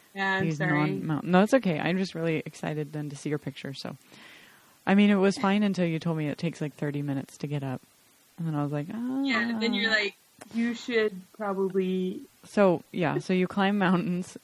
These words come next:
Speaker 2: They like to climb mountains. <laughs> Sorry, we keep getting really distracted. Um,
Speaker 1: Yeah.
Speaker 2: they climb mountains. They play the claw machine, and they have weird
Speaker 1: Yeah.
Speaker 2: cafes.
Speaker 1: Yeah.
Speaker 2: Yeah.
Speaker 1: Yeah, that's pretty much it.
Speaker 2: And that's, like, what
Speaker 1: Um,
Speaker 2: they do.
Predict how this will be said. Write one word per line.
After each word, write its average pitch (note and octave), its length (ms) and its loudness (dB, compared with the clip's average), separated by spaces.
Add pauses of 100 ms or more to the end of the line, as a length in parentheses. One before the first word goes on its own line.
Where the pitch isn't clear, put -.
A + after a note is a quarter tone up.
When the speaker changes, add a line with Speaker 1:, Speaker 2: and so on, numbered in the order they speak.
Speaker 2:
They E3+ 160 0
like D3+ 260 0
to G3+ 100 0
climb G3+ 320 2
mountains. D#3 400 0
<laughs> - 100 -10
Sorry, D#3+ 280 0
we E3+ 120 -2
keep G3 180 2
getting F3 200 2
really D#3+ 200 -2
distracted. D3+ 600 -6 (720)
Um, D#3+ 320 0
Speaker 1:
Yeah. A3+ 200 0 (400)
Speaker 2:
they E3 80 -2
climb F#3+ 260 4
mountains. E3+ 460 0 (400)
They D#3 300 0
play E3+ 300 2
the E3+ 100 0
claw D#3+ 240 2
machine, D#3 520 -2 (260)
and D#3 140 -6
they D3 60 -4
have D3+ 220 -4
weird D#3 280 0
Speaker 1:
Yeah. D3+ 160 -2
Speaker 2:
cafes. - 360 -8 (1000)
Speaker 1:
Yeah. A#3 240 0 (540)
Speaker 2:
Yeah. D4 160 -2
Speaker 1:
Yeah, F4 80 -2 (160)
that's A#3+ 120 -16
pretty B3+ 200 -8
much - 240 -18
it. C#4+ 60 -10 (240)
Speaker 2:
And E3+ 100 -2
that's, E3 140 -2
like, A#3 100 4
what A#3 80 2
Speaker 1:
Um, A#3 160 0
Speaker 2:
they D3+ 80 -4
do. C3+ 180 -4